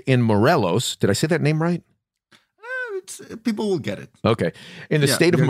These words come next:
Speaker 1: Morelos in Mexico.
Speaker 2: <laughs>
Speaker 1: Um, and, you know, it's not part of the Mezcal D O. It's not part of the traditions of Raicilla, Bacanora, Sotol. So Micah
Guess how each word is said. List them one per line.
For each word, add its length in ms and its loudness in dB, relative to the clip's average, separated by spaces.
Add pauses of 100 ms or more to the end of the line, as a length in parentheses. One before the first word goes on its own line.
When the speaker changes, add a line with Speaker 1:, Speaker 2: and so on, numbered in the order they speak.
(220)
Speaker 1:
Morelos 360 2
in 120 -2
Mexico. 680 0
Speaker 2:
<laughs> 400 -16
Speaker 1:
Um, 340 0 (280)
and, 260 2
you 80 2
know, 100 2
it's 140 -2
not 200 0
part 200 2
of 60 -4
the 80 2
Mezcal 520 2
D 260 0
O. 340 0 (380)
It's 240 2
not 300 0
part 260 2
of 100 0
the 100 0
traditions 460 0
of 120 2
Raicilla, 600 0
Bacanora, 580 2
Sotol. 420 -2 (260)
So 400 2 (100)
Micah 720 2